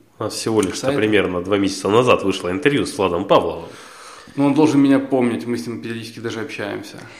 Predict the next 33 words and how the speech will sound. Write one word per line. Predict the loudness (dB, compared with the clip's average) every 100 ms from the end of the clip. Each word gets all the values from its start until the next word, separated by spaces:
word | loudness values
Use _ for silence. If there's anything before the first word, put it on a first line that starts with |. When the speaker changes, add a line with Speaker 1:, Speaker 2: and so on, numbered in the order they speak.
| -20 -16
Speaker 2:
Вот. | -12 -10 -8 -6 -6 0
Speaker 1:
Матами | 2 2 -2 -2 -2
или | -4 -6 -8 -16 -10
прилично? | -6 -6 -6 -8 -8 -14 _
Speaker 2:
Прилично. | -4 -2 -4 -6 -4
Speaker 1:
Прилично. | 0 0
Speaker 2:
Почему | 0
сразу | -2 -4 -2
Speaker 1:
Не, | -2
Speaker 2:
матами? | -2 6
Speaker 1:
мало | 8 8
ли, | 6 2
я | 0
же | 2
не |
знаю, | 2 2
как | 2 -2
вы | -4
перестали | -2 -2 0 0
общаться. | -2 -2 -4 -4 -12 -18 -20 -20 -20 -20 _ _ _ -20 -18 -18 -20 -20 _ _ -14 -10
Speaker 2:
Спокойно. | -6 -4 -4 2 4 4 2 -4 -12 -16 -14 -12 -10 2
Он | 6 6
занят, | 6 4 2
я | 2 2
занят. | 2 -2 -4 -10 -18 -20 -20 -20 -20
Speaker 1:
А, | -2 2 2 2
слушай, | -2 2 2
ты | 4
очень | 4 4
много | 2 2
же | 0
занимаешься | 2 2 2 0
маркетингом. | -2 -2 -4 -4 0 0 0